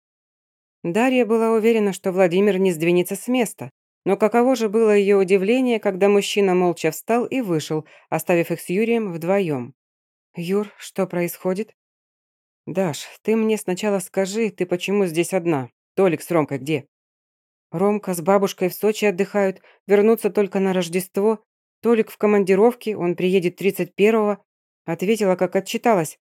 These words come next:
потом спохватившись. «А при чем здесь моя семья? Юра, да объясни ты толком, как понимать вот это вот какое-то время побыть трупом?» «Даш,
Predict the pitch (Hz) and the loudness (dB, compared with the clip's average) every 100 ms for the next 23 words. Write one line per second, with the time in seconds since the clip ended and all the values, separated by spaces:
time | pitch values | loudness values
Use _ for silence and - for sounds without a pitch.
0 | - 156 160 151 165 180 175 180 - 175 | -8 -2 -2 -2 -2 0 0 -2 -4 -8
1 | - _ _ _ 170 202 208 240 208 156 | -10 _ _ _ -2 0 0 2 2 2
2 | 180 202 208 208 240 233 190 151 _ _ | 0 2 0 0 0 2 0 -2 _ _
3 | _ 220 233 185 175 214 233 247 285 285 | _ 0 4 6 6 6 4 2 2 2
4 | 277 262 208 160 - - 277 277 240 240 | 2 4 2 -2 -6 0 0 4 4 6
5 | 233 202 208 233 220 214 214 - - 226 | 4 4 2 2 4 4 2 -4 -2 2
6 | 254 240 220 247 233 202 208 220 - 277 | 4 6 6 4 4 4 4 2 2 0
7 | 214 180 160 _ _ _ _ _ _ _ | 2 0 -4 _ _ _ _ _ _ _
8 | _ _ _ _ 143 151 156 131 | _ _ _ _ -6 -2 -2 -4